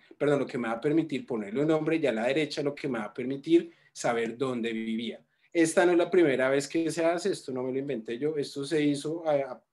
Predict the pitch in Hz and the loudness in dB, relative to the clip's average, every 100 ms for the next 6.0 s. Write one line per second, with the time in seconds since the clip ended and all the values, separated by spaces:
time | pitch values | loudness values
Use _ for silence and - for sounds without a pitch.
0 | _ _ _ _ _ 143 135 123 - 143 | _ _ _ _ _ -2 -2 0 -2 0
1 | 156 156 170 170 165 151 151 - 156 127 | 0 0 0 2 4 4 2 -2 0 2
2 | 117 117 - 135 156 113 - - 196 185 | 0 -2 -2 2 4 2 -6 -6 0 2
3 | 143 131 151 151 151 151 113 - 117 - | 2 -2 -2 0 -2 -4 -4 -4 -6 -6
4 | 139 139 143 151 127 120 123 127 127 139 | -4 -4 -6 -8 -8 -6 -6 -6 -8 -6
5 | 147 127 110 107 113 120 120 120 143 - | -4 -2 -4 -4 -6 -4 -6 -2 -4 -4